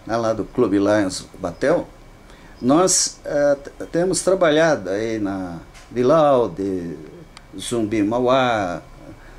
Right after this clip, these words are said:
eh, Primavera, aqui em Colombo, em diversos lugares, e a gente vai vendo coisas que podem ser feitas, né?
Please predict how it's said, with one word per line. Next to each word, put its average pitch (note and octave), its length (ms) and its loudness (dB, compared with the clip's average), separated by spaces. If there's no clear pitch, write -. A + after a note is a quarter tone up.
eh, G#2+ 480 -4
Primavera, A2 560 0
aqui B2 320 2
em G#2 80 2
Colombo, A2 500 2
em F#2+ 100 -2
diversos G#2+ 440 -2
lugares, A#2+ 540 -2
e G3+ 80 -6
a A#3 80 0
gente A3+ 640 -2
vai F#3+ 240 4
vendo D3+ 400 2
coisas D3 500 0
que D#3+ 340 2
podem D3+ 320 -2
ser B2+ 300 0
feitas, E3 680 -2
né? A#2+ 240 0